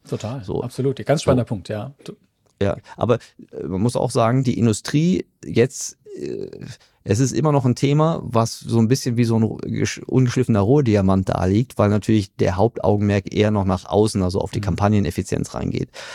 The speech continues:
Speaker 2: Aber ich bin sicher, dass genau das, was du sagst, da wird noch eine große Sch-,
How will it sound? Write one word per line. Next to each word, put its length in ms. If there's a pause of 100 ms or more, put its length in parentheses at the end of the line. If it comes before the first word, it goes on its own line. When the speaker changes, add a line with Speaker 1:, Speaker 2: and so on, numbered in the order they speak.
(120)
Speaker 2:
Aber 160
ich 80
bin 160
sicher, 360 (340)
dass 180
genau 220
das, 160
was 100
du 60
sagst, 260
da 100
wird 140
noch 80
eine 140
große 420
Sch-, 120